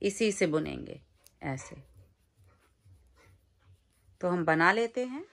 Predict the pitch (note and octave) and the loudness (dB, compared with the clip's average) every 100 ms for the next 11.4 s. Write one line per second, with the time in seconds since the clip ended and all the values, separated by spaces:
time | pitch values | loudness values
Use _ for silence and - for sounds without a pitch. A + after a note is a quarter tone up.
0 | _ _ _ _ _ _ _ G3 A3+ C4 | _ _ _ _ _ _ _ 8 10 10
1 | C4+ F4+ A4+ - G#3+ G3 A3 A3+ A3+ A#3 | 8 0 0 4 4 6 6 6 4 2
2 | B3 A3 G3+ G#3+ A#3 - C#4 D#4 F#4 - | 4 4 4 2 2 6 6 8 6 8
3 | G#3 B3+ A#3 G3+ G3 - A#3+ A#3+ A3 F#3+ | 10 10 10 6 6 2 4 4 4 6
4 | E3 - D4+ G4+ - - - _ - F#3+ | 6 8 6 6 -6 -20 -20 _ -4 6
5 | F3 F3 E3+ F3 E3 E3+ G#3+ F#4 - _ | 8 8 4 4 4 4 4 2 -2 _
6 | - - - G#3 A3+ G3+ F#3 G#3 G#3 F#3 | -8 -8 2 2 2 0 4 4 4 2
7 | F#3 B3+ F#4 _ _ _ - - A3+ G3 | 2 2 -2 _ _ _ -14 2 4 4
8 | F3 D3+ D3 D3+ F3+ C#4 - _ _ _ | 6 6 6 2 2 2 0 _ _ _
9 | _ _ _ _ _ - E3+ E3 D#3 - | _ _ _ _ _ 0 2 2 -2 0
10 | B3 F4+ _ - E3+ B3 A#3 E3+ D3 D#3+ | -2 -2 _ -4 10 12 12 10 6 4
11 | D#3 E3 F#3+ | 4 2 2